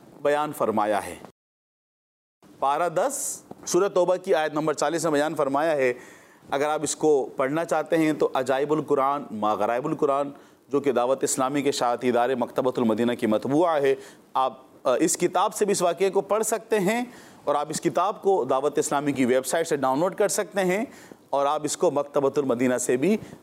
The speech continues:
حاصل کر سکتے ہیں۔ صلو علی الحبیب۔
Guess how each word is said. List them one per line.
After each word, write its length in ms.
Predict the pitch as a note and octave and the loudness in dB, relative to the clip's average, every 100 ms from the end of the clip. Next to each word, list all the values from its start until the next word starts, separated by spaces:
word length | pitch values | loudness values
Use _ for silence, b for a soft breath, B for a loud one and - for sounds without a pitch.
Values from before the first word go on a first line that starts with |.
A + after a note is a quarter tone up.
| - | -6
حاصل 340 | B2+ B2+ E3 D#3 | -4 0 0 -2
کر 200 | - A2+ | -2 -2
سکتے 460 | - A2 - A2 | 0 -4 0 0
ہیں۔ 320 | G#2 C#3+ C#3 G2 B B B | 2 2 2 -2 B B B
صلو 600 | - - G#3 A3+ A3+ G#3+ F#3 | -8 -2 0 2 4 4 4
علی 100 | F#3 | 2
الحبیب۔ 640 | F3+ F3+ F3+ A#3 C4+ A#3+ | 2 0 0 2 2 0